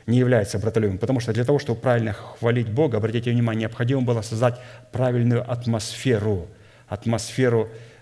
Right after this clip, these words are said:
плода Духа, или же атмосфера правды Божией, праведности Божьей в нас. То есть вот в формате кротости. То есть кротость помогла нам вот обрести вот эту атмосферу, через которую, в которой мы можем обращаться к Богу,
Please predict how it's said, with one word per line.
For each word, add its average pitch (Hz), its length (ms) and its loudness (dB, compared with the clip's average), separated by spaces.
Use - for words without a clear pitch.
плода 113 640 2
Духа, 110 400 -2
или 107 140 -2
же 110 120 -2
атмосфера 113 520 -2
правды 110 500 0
Божией, 95 300 -2
праведности 104 580 -2
Божьей 101 500 0
в 90 200 -4
нас. - 440 -4
То 98 80 -6
есть - 200 -10
вот 98 180 -6
в - 40 -16
формате 104 420 -2
кротости. 120 600 -2
То - 60 -14
есть 95 120 -8
кротость 165 380 -4
помогла 110 340 2
нам 104 200 -2
вот 98 220 -6
обрести 107 460 -2
вот 107 140 -2
эту 98 140 -2
атмосферу, 127 600 -2
через 107 280 -2
которую, 117 400 0
в - 80 -10
которой 123 500 -2
мы 113 140 0
можем 113 460 0
обращаться 120 640 0
к 95 60 -4
Богу, 104 500 0